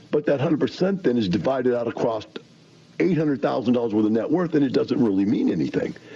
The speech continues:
because it's a very small percentage. So they have lowered this return, even though they're out there doing stuff that's very successful investments.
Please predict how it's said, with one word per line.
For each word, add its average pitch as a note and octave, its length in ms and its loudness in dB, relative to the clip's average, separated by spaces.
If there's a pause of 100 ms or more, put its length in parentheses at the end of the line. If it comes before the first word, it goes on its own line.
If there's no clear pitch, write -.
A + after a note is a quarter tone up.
(220)
because A#2+ 280 0
it's A#2 120 0
a A#2 60 0
very B2+ 260 0
small A2+ 320 0
percentage. C#3+ 460 -2 (220)
So C#3 280 -2 (240)
they F#3+ 360 2
have E3+ 200 0
lowered C3 680 0
this A2 500 -2 (100)
return, G2+ 600 0
even F3 220 2
though G3+ 120 0
they're F3 160 0
out F3 160 -4
there D#3 100 2
doing D#3+ 280 2
stuff - 260 -2
that's - 220 0
very - 680 0
successful - 760 -4 (420)
investments. C#3 680 -2